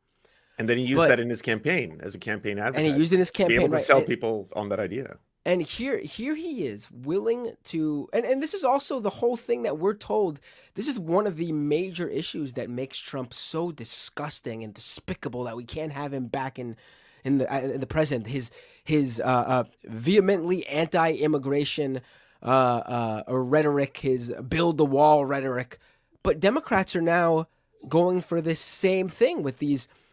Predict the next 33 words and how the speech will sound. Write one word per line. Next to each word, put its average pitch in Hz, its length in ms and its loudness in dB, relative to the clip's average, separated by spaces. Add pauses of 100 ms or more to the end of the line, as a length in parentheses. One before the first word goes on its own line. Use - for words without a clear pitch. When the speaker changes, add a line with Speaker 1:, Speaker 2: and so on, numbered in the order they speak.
(120)
Speaker 2:
these 147 160 -2
detentions 196 840 0 (480)
and 139 460 2
the 127 140 -2
quicker 185 380 2
turnaround 185 580 2
on 143 160 0
people 165 280 -6
seeking 185 320 -6
asylum 165 500 0
and, 127 140 -2
and, 131 200 -4
and 135 160 -2
deporting 160 440 0
them 139 120 2
back, 143 380 -2 (460)
uh, 131 160 4
to 135 300 -4
the 127 140 -2
countries 151 520 -2
where 135 180 2
they 127 300 0
came 202 260 -2
from. 202 380 2 (540)
This 269 200 0
is 233 280 -4 (1000)
rhetoric. 202 640 4
This 233 200 0
is, 190 80 0
this 269 180 0
is 233 120 -2
policy, 214 640 2 (360)
uh, 151 440 8